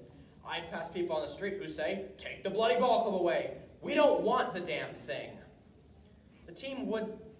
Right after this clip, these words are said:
be sold and would end up being known under a more familiar name, the Milwaukee Brewers.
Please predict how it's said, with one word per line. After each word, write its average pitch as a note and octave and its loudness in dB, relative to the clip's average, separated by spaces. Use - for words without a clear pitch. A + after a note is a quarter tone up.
be F3+ -10
sold B2+ -6
and D3+ -10
would E3 -4
end A3+ 0
up - -6
being G3 -4
known C#3+ -4
under D3+ -6
a - -6
more - -10
familiar G3 -2
name, - -10
the E3 -12
Milwaukee - -4
Brewers. - -10